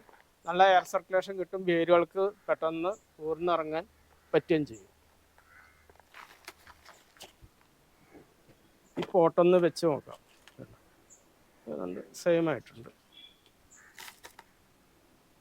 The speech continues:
ഇതിപ്പോ രണ്ട് ഷൂട്ടാണ് ഇതിലുള്ളത്, രണ്ട്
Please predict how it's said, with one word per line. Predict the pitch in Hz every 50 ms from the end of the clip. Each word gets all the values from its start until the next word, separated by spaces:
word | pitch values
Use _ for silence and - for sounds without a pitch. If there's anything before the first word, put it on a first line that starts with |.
| _ _ _ _ _ _ _ - - _ _ _ - - - - - _ _ _ _ _ _ _ _ _ _ _ _ _ _ -
ഇതിപ്പോ | 175 190 190 - 226 208
രണ്ട് | 196 185 190 196 214 -
ഷൂട്ടാണ് | - 214 196 180 - 202 185 185 190 180
ഇതിലുള്ളത്, | 180 175 175 165 151 143 135 123 113 - - _ _ _ _ _ _ _ _ _ _ _ _ _ _ _ _ _ - - - _ _ - - _ _ _ _ _ _ _ _ _ _ _ _ _ _ _ _ _ _ _ _ _ - - - - 165
രണ്ട് | 160 160 165